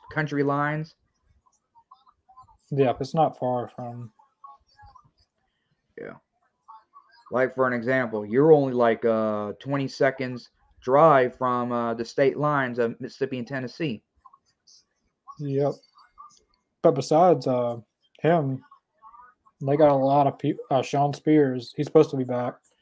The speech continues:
Speaker 1: He's probably gonna be back next
Speaker 2: Yep.
Speaker 1: week to get revenge on M J F or maybe join the firm.
Speaker 2: 'Cause he said that he's gonna, he was gonna be there in, in Canada.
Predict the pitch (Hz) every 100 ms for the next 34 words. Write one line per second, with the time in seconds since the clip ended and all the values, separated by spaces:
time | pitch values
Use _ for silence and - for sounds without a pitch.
0 | - _ _ _ _ _ _ - - 143
1 | 139 135 127 127 131 131 127 120 123 131
2 | 135 120 120 123 117 131 131 120 120 123
3 | 123 120 120 123 127 117 117 117 113 120
4 | 135 135 120 135 139 127 - 156 151 120
5 | 104 - _ _ _ _ _ _ _ _
6 | _ - 143 180 - 185 170 143 139 151
7 | 143 131 143 151 143 123 139 143 123 120
8 | 120 127 - _ 135 - 143 139 120 117